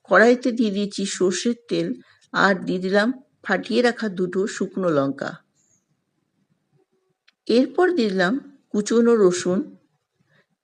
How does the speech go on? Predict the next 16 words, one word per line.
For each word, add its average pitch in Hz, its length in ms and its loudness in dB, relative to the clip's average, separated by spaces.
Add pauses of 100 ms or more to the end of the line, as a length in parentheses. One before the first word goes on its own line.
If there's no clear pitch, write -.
(360)
কলমি 226 420 4
শাকে 226 560 0 (120)
রান্নাতে 208 520 2
কিন্তু 214 640 -4
রসুনটা 220 540 2
খুব 254 300 -6
ভালো 180 540 0 (580)
যায়, 180 360 2
সেই - 260 -4
জন্য 196 280 0
রসুনের 233 420 2
ব্যবহারটা 202 520 2
আমি 190 140 -2
একটু 247 380 -4
বেশি 208 300 0
করি। 185 400 2